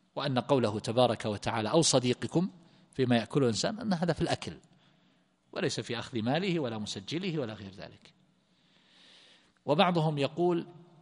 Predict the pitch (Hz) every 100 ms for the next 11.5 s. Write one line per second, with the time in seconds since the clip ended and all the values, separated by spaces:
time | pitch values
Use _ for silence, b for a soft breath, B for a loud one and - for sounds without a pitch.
0 | _ _ _ _ _ _ - 127 156 151
1 | 143 147 135 151 165 170 - 180 175 127
2 | 127 117 131 123 117 117 113 113 104 -
3 | - 135 131 135 165 127 - - - 139
4 | - 120 135 127 113 113 117 104 104 95
5 | 92 92 - _ _ _ _ _ _ _
6 | _ _ _ _ _ _ _ _ 143 147
7 | 170 - 131 - 123 110 131 180 156 123
8 | 120 - 170 156 - 214 - 143 120 -
9 | 160 139 123 - 170 - 117 131 180 135
10 | 131 131 - - 101 - 131 107 104 120
11 | - 123 - 110